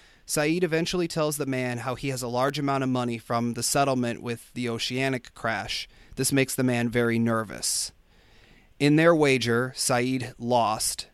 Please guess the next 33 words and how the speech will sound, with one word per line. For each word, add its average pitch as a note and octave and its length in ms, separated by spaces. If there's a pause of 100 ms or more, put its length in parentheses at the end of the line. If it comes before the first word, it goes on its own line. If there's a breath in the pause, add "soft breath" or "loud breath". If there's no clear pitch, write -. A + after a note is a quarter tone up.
(120)
The C3 80
man D3 220
tries E3 280
to D3 80
run D3 240
away C#3+ 300
upon B2 280
realizing B2 500
who C3+ 180
Saeed B2 580
is, A#2+ 460
but - 160
Saeed C#3 320
insists C3+ 480
on A#2+ 100
paying D3 360
him A2+ 200
before A#2+ 300
calling B2 340
him A#2+ 180
by A#2+ 180
name A2+ 420
and A2+ 120
shooting A#2 460
him. C#2 320 (460 soft breath)
Saeed C3 480
then C3 180
grabs B2+ 380
his C#3 160
clubs A2 580 (160)
and A#2 220
walks A2 340
away. D#2+ 440